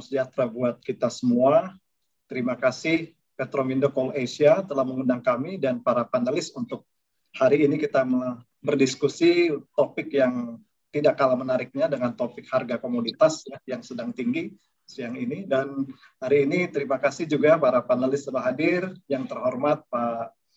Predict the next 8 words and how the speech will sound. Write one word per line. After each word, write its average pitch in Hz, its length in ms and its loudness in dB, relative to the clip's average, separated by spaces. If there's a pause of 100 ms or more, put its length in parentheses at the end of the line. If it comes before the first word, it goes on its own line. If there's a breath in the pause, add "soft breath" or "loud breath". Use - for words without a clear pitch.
(540)
Komjen 131 480 4 (240)
Polisi 123 320 -4
Purnawirawan 127 800 0
Pak 117 240 0
Nanan 117 320 -6
Soekarno, 120 480 -4
Ketua 120 560 -4
apni. 135 560 -2